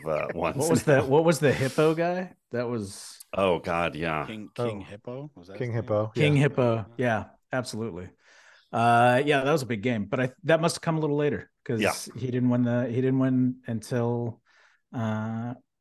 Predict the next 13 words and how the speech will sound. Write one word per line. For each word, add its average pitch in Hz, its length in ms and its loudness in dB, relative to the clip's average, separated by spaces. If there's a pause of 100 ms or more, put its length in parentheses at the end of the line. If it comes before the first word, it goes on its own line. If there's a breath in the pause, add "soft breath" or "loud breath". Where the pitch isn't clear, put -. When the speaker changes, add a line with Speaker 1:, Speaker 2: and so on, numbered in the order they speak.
(140)
Speaker 2:
that 117 200 -2
year. 101 300 -6
So, 107 800 -4
so - 180 -6
Speaker 3:
Punching 104 100 -2
Speaker 2:
yeah. 101 240 -4
Speaker 3:
out, - 180 -18 (100)
yeah. - 140 -20 (300)
Speaker 1:
Yeah. 92 200 0
Speaker 2:
Punch-, - 280 -4 (220)
punching 123 360 -2
folks 113 320 -6
out. 117 320 -6